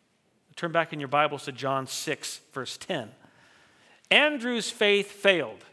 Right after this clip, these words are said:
just like Philip's. His mind could not break out of the physical world paradigm. John MacArthur says, "Andrew's faith, too, collapsed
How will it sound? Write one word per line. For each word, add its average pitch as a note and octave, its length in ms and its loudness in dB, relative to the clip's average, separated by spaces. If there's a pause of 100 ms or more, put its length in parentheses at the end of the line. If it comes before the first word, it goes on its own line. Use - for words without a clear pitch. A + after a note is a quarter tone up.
just G3+ 300 2
like F3 180 4
Philip's. - 480 -6 (300)
His G3+ 200 2
mind C#4 560 4
could G#3 220 -2
not F#3+ 320 2
break C4+ 280 4
out A3+ 320 6
of E3 140 -2
the D#3 80 -6
physical A#3 440 -2
world G3 320 2
paradigm. C#3+ 680 4 (840)
John F#3+ 160 6
MacArthur G3+ 360 2
says, G3+ 360 2 (100)
"Andrew's A#3 480 0
faith, A3+ 320 0
too, C#4 220 0
collapsed A3+ 760 0